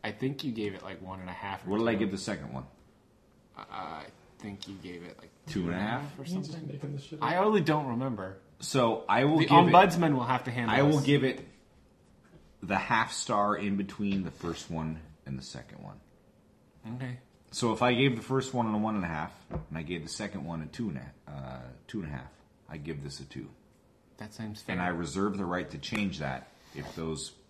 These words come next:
Speaker 2: prior ratings turn out to be false.
Speaker 1: Right. You just wanna say that you think that this one is better than the first one and worse than the second one.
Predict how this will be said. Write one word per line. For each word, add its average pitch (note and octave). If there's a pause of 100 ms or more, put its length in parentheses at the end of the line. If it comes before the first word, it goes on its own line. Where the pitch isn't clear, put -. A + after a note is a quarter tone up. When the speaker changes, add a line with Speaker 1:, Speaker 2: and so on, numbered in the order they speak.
(140)
Speaker 2:
prior D#2+
ratings C#2
turn C#2
out B1+
to -
be -
false. C#3
Speaker 1:
Right. G2+
You D#3+
just E3
wanna D#3+
say D3+
that C3+
you B2
think B2
that A2+
this A#2+
one A#2
is G#2+ (340)
better D#3
than D#3
the D3
first D3
one C#3+
and A#2+
worse A#2+
than B2+
the A2+
second G2+
one. -